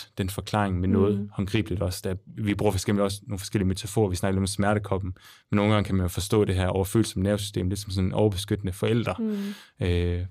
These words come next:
Speaker 1: fordi man kan sige, som enhver forælder, nu skal jeg selv være far her til februar, så det glæder mig til at opleve lidt på, på egen krop,
Speaker 2: Ja.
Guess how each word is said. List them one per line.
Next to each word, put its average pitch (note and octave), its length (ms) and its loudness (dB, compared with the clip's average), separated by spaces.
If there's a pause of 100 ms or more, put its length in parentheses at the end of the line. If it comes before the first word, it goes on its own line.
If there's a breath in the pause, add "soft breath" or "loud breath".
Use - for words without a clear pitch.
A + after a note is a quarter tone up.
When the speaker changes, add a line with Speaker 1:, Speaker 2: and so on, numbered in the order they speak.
Speaker 1:
fordi G2 220 0
man F#2+ 140 2
kan F2+ 40 -2
sige, F#2+ 100 0
som G2 120 2
enhver G2+ 220 4
forælder, - 480 0 (400 soft breath)
nu A2 60 0
skal G#2 100 0
jeg F#2 60 2
selv G2+ 200 2
være E2+ 140 2
far G2 220 2
her G2 100 0
til G2 160 -6
februar, F#2+ 400 2
så - 140 -6
det F#2+ 80 -2
glæder G2+ 140 2
mig G2 100 2
til G#2+ 80 -4
at G#2+ 40 0
opleve G#2+ 320 2
lidt G#2 180 0
på, G2 340 0
på - 100 0
egen A2+ 280 4
krop, A#2 200 2
Speaker 2:
Ja. - 60 -4